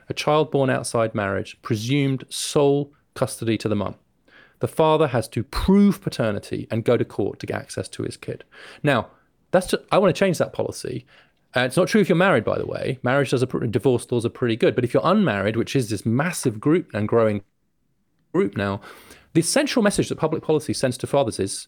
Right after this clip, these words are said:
"Well, we don't even know if you are the dad. And by the way, we're only after you for child support." Now, will changing that policy overnight reinvent fatherhood? No. But it will be a step in the right direction. And it's a dereliction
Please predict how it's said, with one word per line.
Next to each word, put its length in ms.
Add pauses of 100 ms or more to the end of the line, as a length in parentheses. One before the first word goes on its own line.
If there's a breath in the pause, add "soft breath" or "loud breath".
(140)
"Well, 140
we 80
don't 140
even 100
know 80
if 100
you 80
are 100
the 60
dad. 280
And 100
by 100
the 80
way, 200
we're 160
only 120
after 220
you 60
for 80
child 280
support." 400 (240 loud breath)
Now, 240 (440 loud breath)
will 240
changing 400
that 120
policy 480 (120)
overnight 800
reinvent 560
fatherhood? 560
No. 400 (520 soft breath)
But 140
it 100
will 80
be 140
a 40
step 360
in 60
the 100
right 220
direction. 560
And 100
it's 140
a 40
dereliction 960